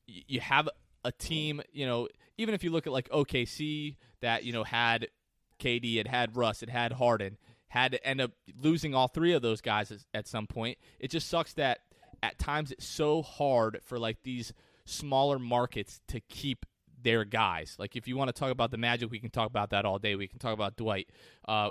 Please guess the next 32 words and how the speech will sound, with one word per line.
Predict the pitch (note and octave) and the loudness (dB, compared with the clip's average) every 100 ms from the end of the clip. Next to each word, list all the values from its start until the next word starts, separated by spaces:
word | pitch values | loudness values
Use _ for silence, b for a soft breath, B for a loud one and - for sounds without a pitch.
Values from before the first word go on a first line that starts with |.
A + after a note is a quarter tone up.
| - | -2
you | G#2 | -6
know, | G2+ | -4
we | A2 | -4
can, | G#2+ G2 - | -6 -8 -8
we | A2 | -8
can | G#2+ | -4
talk | - A2 | 0 0
about | A2+ G#2 G#2 | 2 0 0
Shaq, | - A#2 F#2+ - - | 0 0 0 -4 -6
obviously. | G#2+ G2 F#2+ F2 G#2 F#2+ - B B B | -2 -2 -4 -8 -10 -12 -12 B B B
Um, | A2 G#2 G#2 | -2 -2 -4
you | A2+ A2+ | -10 -10
can | A#2+ | -4
talk | C3 C#3 | -2 0
about | C3+ A#2 | 0 0
New | A2+ A#2 | -2 0
Orleans | A#2 A2+ G#2 G2 - | 2 2 -2 -8 -10
losing | A2+ B2 B2 A2 G#2+ - | -4 -4 -4 -10 -12 -6
Anthony | A#2 A2+ A2+ A2 | -6 -4 -4 -2
Davis. | A2+ G#2+ F#2 - - - | 0 0 -4 -10 -16 -4
Uh, | G2+ G2+ G2+ - b b b | 0 0 -2 -6 b b b
Cleveland, | - D3 C#3+ B2 G2 - - | -2 2 2 0 -6 -10 -8
you | G#2+ | -4
know, | A2 A2 - | -4 -6 -10
LeBron | G#2 G#2 A#2+ A#2 | -8 -2 0 0
went | A#2+ A2 | -2 -6
and | - | -2
played | A#2+ | 0
in | A#2+ | 0
Miami. | A2 A2+ A2 F2 - b b _ | -2 -2 -6 -8 -14 b b _
I, | F#2 - A#2+ | -6 -2 -2
I, | A#2 | -2